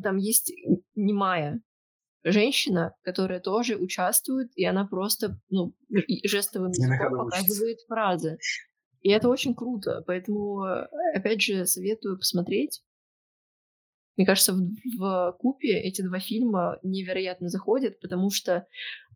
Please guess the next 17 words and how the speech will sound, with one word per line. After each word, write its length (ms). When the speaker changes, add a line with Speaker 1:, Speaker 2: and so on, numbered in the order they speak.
Speaker 1:
там 220
тоже 360
мужчина, 760
там 200
тоже 580
проблемы 440
с 40
женой, 440
там 160
тоже 400
вот 140
этот 240
кризис, 480
через 240
который 360
он 100
проходит. 560